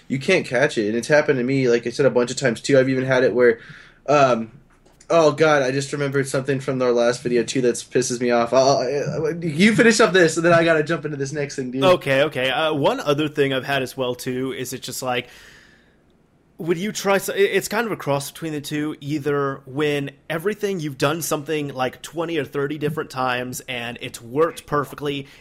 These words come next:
Speaker 2: and then it's, like, the twenty-first or the thirty-first time, everything goes wrong for whatever reason. You have everything hooked up right, and it just doesn't work. Um, like, recently I had it where, uh, there was a, there was a drive that I worked on, and I flashed it and all that.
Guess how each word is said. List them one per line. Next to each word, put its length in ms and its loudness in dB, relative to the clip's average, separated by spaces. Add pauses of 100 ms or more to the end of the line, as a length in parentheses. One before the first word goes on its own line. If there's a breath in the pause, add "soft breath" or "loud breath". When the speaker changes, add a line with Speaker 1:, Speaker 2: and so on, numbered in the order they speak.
Speaker 2:
and 160 -2
then 80 0
it's, 160 -4
like, 100 -8
the 80 -10
twenty-first 640 -4
or 20 -4
the 80 -6
thirty-first 560 -4
time, 320 -4 (220 soft breath)
everything 340 0
goes 240 0
wrong 380 -4
for 100 -4
whatever 260 -2
reason. 320 -6 (160 soft breath)
You 100 -2
have 120 4
everything 300 -4
hooked 240 -6
up 160 -6
right, 320 -2
and 100 -4
it 80 -6
just 220 -6
doesn't 260 -4
work. 380 -8 (280 soft breath)
Um, 280 -2
like, 180 -4
recently 480 -4
I 40 -10
had 280 -4
it 100 -2
where, 460 -4 (240 soft breath)
uh, 160 -2
there 100 -2
was 140 -4
a, 80 -4
there 260 -8
was 140 -6
a 80 -6
drive 380 -2
that 100 -2
I 80 -2
worked 380 -8
on, 420 -10
and 160 -6
I 60 -6
flashed 420 -6
it 80 -2
and 100 -8
all 180 -4
that. 300 -6